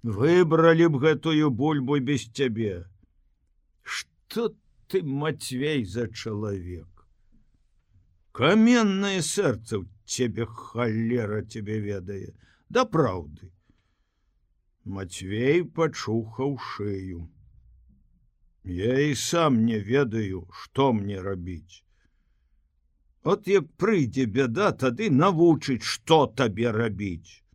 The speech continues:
«Добра. Што добра? Да чаго ты гэта дапускаеш?» «Я ж кажу, што добра, кончана. Цяпер няхай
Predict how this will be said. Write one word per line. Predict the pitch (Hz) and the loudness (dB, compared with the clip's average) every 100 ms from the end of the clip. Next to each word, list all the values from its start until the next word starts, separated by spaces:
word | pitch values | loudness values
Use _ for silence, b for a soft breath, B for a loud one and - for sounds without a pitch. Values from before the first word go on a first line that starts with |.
| _ _ _ _ _ _ _ _ _ _ _ _ _ _ _ | _ _ _ _ _ _ _ _ _ _ _ _ _ _ _
«Добра. | 80 82 - 131 202 208 - 139 131 90 80 - _ _ _ _ | -14 -12 -2 2 4 2 -2 -10 -8 -10 -12 -14 _ _ _ _
Што | - - - 170 220 147 | -16 -12 0 6 6 6
добра? | 92 143 160 101 104 92 82 _ _ _ _ _ _ _ _ _ _ _ _ | 4 4 4 2 -4 -8 -10 _ _ _ _ _ _ _ _ _ _ _ _
Да | - 117 | -4 0
чаго | 156 - 180 143 185 208 | 0 2 2 2 2 2
ты | - 180 | 0 -2
гэта | 151 123 165 127 | 0 0 -2 0
дапускаеш?» | 143 107 - 156 120 - - 127 95 - - - _ _ _ _ _ _ _ _ _ _ _ _ _ _ | -2 -2 -6 -6 -6 -8 -4 -4 -4 -10 -14 -18 _ _ _ _ _ _ _ _ _ _ _ _ _ _
«Я | 104 80 76 101 175 | -10 -10 -6 -4 -4
ж | 117 - - _ | -6 -12 -16 _
кажу, | 160 165 117 120 208 | -6 -4 -4 -4 -6
што | 170 - - 110 90 82 - | -8 -10 -2 -2 -2 -12 -14
добра, | 92 120 190 190 147 139 110 110 | -2 0 2 2 2 -2 -2 -8
кончана. | - 139 185 180 147 - 135 123 117 113 b b b b _ - | -2 2 2 0 -4 -12 -8 -6 -6 -8 b b b b _ -12
Цяпер | 92 92 196 208 | -10 2 2 4
няхай | 120 - 110 165 117 | 0 -2 -2 -2 -2